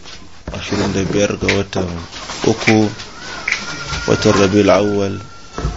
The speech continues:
shekara ta dubu da ɗari hudu da talatin da biyar da hijiran manzo Annabi Muhammad sallallahu alaihi wa alihi wa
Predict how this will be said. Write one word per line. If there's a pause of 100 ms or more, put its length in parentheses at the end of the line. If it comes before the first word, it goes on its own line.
(240)
shekara
ta
dubu
da
ɗari
hudu
da
talatin
da
biyar
da
hijiran
manzo
Annabi
Muhammad
sallallahu
alaihi
wa
alihi
wa